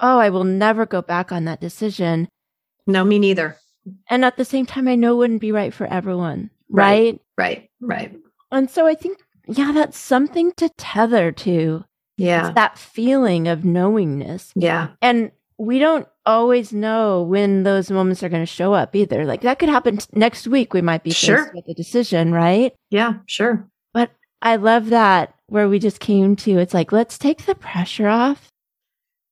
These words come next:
Speaker 1: success.
Speaker 2: Yes. Yes.
Speaker 1: Let's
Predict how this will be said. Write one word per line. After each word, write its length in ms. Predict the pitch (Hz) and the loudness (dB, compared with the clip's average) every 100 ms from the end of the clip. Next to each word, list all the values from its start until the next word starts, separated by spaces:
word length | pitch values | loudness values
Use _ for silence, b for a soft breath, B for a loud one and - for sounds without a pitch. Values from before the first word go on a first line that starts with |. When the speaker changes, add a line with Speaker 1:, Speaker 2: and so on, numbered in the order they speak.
| _ - | _ -4
Speaker 1:
success. 280 | 180 170 | -2 0
Speaker 2:
Yes. 600 | 165 160 208 - - - _ _ | 2 2 2 0 -4 -6 _ _
Yes. 680 | 214 196 185 180 175 - - | -2 0 2 0 -4 -6 -2
Speaker 1:
Let's 480 | 190 220 - - - | 2 2 0 -10 -18